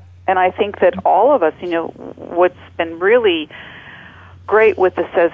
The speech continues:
Who method and the feedback that I've gotten from people and also by working with my clients is connecting to a thought that we carry around and have carried around for a long time and recognizing it through those first two questions, says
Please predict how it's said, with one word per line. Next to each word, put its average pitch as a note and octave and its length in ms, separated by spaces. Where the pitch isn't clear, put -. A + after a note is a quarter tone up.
Who A#3+ 100
method E3 460
and D#3 160
the D#3 60
feedback F3 360
that D#3+ 120
I've D3+ 120
gotten D#3+ 300
from D3+ 180
people E3+ 400
and D#3+ 100
also E3 340
by D#3 220
working D#3 360
with D3+ 180
my D#3 100
clients A#3+ 760
is E3 180
connecting E3 840
to D3+ 540
a E3 220
thought D#3 400
that D#3+ 160
we D#3+ 140
carry D#3 480
around D3 460
and C#3+ 100
have C#3 120
carried D3+ 360
around C#3+ 340
for - 120
a D3+ 60
long C#3+ 320
time D#3+ 560
and D#3+ 240
recognizing D#3 840
it D3+ 180
through F3+ 440
those D#3 180
first D#3 200
two D3+ 100
questions, - 800
says D3+ 200